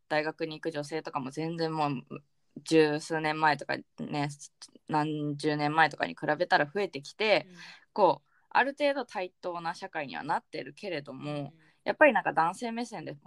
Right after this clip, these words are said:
Speaker 1: 物事が進むっていうのがすごく多い。
Speaker 2: なるほどね。確かに。
Speaker 1: まだ多い
Speaker 2: そりゃそうだわ。
Speaker 1: から、だからなんか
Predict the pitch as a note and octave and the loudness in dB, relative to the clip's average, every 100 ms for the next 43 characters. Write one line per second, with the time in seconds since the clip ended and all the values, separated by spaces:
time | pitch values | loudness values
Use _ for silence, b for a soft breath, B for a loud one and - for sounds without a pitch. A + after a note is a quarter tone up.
0 | - - D#3 D#3 D3 - C#3+ - C#3+ C#3 | -14 -6 -4 -4 -6 -8 -12 -10 -8 -4
1 | C#3+ - B2 B2 A2 C#3+ - D#3+ F3+ - | -6 -4 -6 -6 -8 -10 -8 -2 -2 -2
2 | C3 _ F3+ - D3 B2+ - F#3+ G3 F#3 | -4 _ -14 0 2 2 -2 -10 -12 -14
3 | G3 _ - G3+ F3 - E3+ E3 D3 - | -18 _ 6 8 8 2 -6 -6 -8 -16
4 | _ _ _ - F3 F3+ - F3 - D#3 | _ _ _ -20 -16 -16 -18 -14 -4 4
5 | E3 D#3+ D3 - _ _ _ _ _ _ | 6 6 4 -2 _ _ _ _ _ _
6 | _ _ _ - G3 F3+ D#3+ D#3+ D#3 C#3 | _ _ _ -8 -4 -2 -2 -4 -6 -6
7 | C#3 | -6